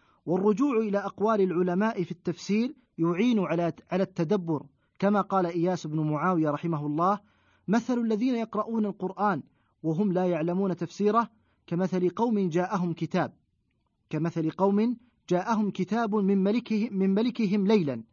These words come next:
وليس عندهم مصباح فتداخلتهم روعة، لا يدرون ما في الكتاب.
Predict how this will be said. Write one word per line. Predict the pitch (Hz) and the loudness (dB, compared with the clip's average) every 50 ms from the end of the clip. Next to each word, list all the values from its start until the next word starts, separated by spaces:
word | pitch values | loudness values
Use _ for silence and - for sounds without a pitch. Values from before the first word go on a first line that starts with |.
| _ _ _ _ _ _ _ - | _ _ _ _ _ _ _ -4
وليس | 147 165 190 208 208 - 196 | -2 2 2 2 2 2 -2
عندهم | 175 180 180 170 196 196 175 175 160 156 | -2 0 0 0 0 0 0 0 -2 -2
مصباح | 156 - - - 170 196 202 185 - 196 | -4 -4 -6 -4 0 0 0 0 0 0
فتداخلتهم | 196 185 - 180 175 185 180 160 180 180 175 - - 196 226 - 165 190 180 156 | -2 -2 -2 -2 -4 -4 -4 -2 -2 -4 -2 -2 -4 -4 -4 -4 -4 -4 -2 2
روعة، | 180 196 175 135 123 113 - _ _ _ _ _ _ _ _ _ _ _ _ - | 4 4 4 2 -2 -8 -10 _ _ _ _ _ _ _ _ _ _ _ _ 0
لا | 165 208 254 269 | 2 4 4 4
يدرون | 262 202 247 285 277 254 226 | 4 2 2 2 2 2 2
ما | 214 220 220 | 4 2 2
في | - | 0
الكتاب. | 170 156 - 160 - - 135 107 | -2 -4 -8 -8 -6 -6 -8 -8